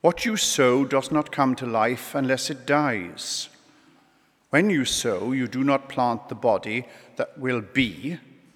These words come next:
but just a seed, perhaps of wheat or of something else. But God gives it a body as he has determined, and to each kind of seed he gives its own body.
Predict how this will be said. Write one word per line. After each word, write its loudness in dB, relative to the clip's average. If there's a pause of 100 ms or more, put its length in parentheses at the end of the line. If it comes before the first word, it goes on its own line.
(580)
but 0
just 0
a -4
seed, -2 (680)
perhaps -4
of -14
wheat -6 (300)
or 0
of -6
something -4
else. -2 (1200)
But -10
God 4
gives 0
it -2
a -4
body 2
as -6
he -6
has -10
determined, -6 (640)
and -8
to -10
each -6
kind 0
of -8
seed -8 (600)
he -18
gives -8
its -8
own 2
body. -10